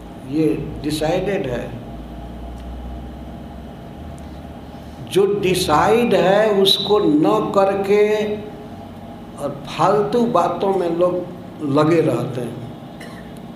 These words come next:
विशेष करके जो अपने को साधक मानते हैं, उनकी तो दशा अजीब है।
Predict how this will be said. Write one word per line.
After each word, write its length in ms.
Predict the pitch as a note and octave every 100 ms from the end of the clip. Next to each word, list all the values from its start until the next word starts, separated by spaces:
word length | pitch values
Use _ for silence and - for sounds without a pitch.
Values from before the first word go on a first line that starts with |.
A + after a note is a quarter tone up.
| - - - - -
विशेष 400 | E3+ - A3 A3+
करके 380 | - G3+ G3+ G3
जो 140 | G3
अपने 300 | G3+ F#3+ G3
को 120 | F#3+ F3+
साधक 500 | - E3+ D#3+ F3+ D#3
मानते 480 | C#3+ C#3+ C3+ -
हैं, 340 | B2 - - - - - - - - - - - - - - - - - - - - - - - G#3
उनकी 380 | G#3 G3+ G3+ B3
तो 280 | A3+ G#3
दशा 320 | G3+ F#3 G3+ F#3+
अजीब 440 | D#3+ D#3 E3+ -
है। 200 | - -